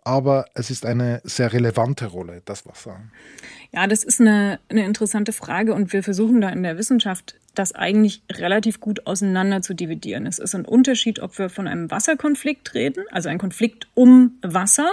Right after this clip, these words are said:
Speaker 1: Mhm.
Speaker 2: wie beispielsweise wir jetzt möglicherweise Aufkommen sehen in Europa, wo es darum geht, dass verschiedene Länder verschiedene Nutzungsinteressen haben und die eben nicht miteinander vereinbar sind.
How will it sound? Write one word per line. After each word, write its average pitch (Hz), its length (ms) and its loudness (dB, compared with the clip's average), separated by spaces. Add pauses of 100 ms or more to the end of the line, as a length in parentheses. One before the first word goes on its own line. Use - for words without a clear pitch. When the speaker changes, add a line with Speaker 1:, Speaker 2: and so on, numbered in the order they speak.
(200)
Speaker 1:
Mhm. 107 340 -10
Speaker 2:
wie 190 220 -2
beispielsweise 175 1040 -6
wir 180 400 -10
jetzt 127 280 -8
möglicherweise 180 640 -2
Aufkommen 180 400 -6
sehen 180 180 -2
in 151 120 -4
Europa, 185 480 -4
wo 208 60 -2
es 185 100 -6
darum 190 300 -4
geht, 190 180 -4
dass 170 140 -8
verschiedene 220 380 0
Länder 190 320 -2
verschiedene 202 360 -2
Nutzungsinteressen 185 840 -4
haben 170 340 -4 (640)
und 202 340 6
die 196 200 0
eben 185 140 0
nicht 180 180 -2
miteinander 175 320 -2
vereinbar 220 480 2
sind. 277 280 6